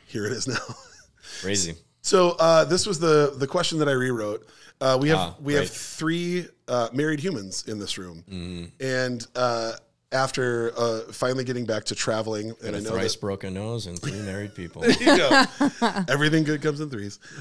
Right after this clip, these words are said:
Speaker 1: Uh, I know that Charles, you and Marnie have been traveling recently, and I was just wondering, uh, when you get to do s-, stuff like that, or obviously parenting, you're right next to each other a lot. Is there one thing that you wish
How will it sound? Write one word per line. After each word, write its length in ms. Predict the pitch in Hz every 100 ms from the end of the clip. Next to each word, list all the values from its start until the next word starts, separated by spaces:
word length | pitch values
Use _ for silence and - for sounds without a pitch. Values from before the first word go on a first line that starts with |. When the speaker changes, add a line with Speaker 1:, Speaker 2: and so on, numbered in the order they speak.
| -
Speaker 1:
Uh, 420 | 147 143 139 127 127
I 80 | 139
know 180 | 156 151
that 340 | 139 135 -
Charles, 320 | - 139 131
you 80 | 127
and 80 | 123
Marnie 220 | 120 123
have 80 | 117
been 100 | 117
traveling 340 | 110 120 113 113
recently, 600 | 113 110 107 113 110 110
and 280 | 107 107 107
I 100 | -
was 120 | 131
just 140 | 131 -
wondering, 520 | 135 143 135 120 113 - _ _ _ _ _ _ - -
uh, 340 | 135 120 110
when 220 | 107 123 127
you 80 | 123
get 100 | 139
to 120 | 135
do 160 | 113 123
s-, 180 | 107 -
stuff 320 | 110 - 107
like 160 | 104 -
that, 160 | 104
or 260 | 110 107 104 -
obviously 420 | - 131 117 117
parenting, 560 | 98 117 131 123 110 95
you're 220 | 98 90 85
right 240 | 107 107
next 260 | 107 98 -
to 100 | 98
each 160 | 85
other 160 | 98 90
a 60 | 87
lot. 320 | 87 87 - _ - - - _ _ _ _ _ _ _ _
Is 180 | 151 139
there 140 | 160
one 400 | 139 147 185 208
thing 300 | 196 160 156
that 120 | 139
you 220 | 113 123 123
wish 600 | 120 117 120 - -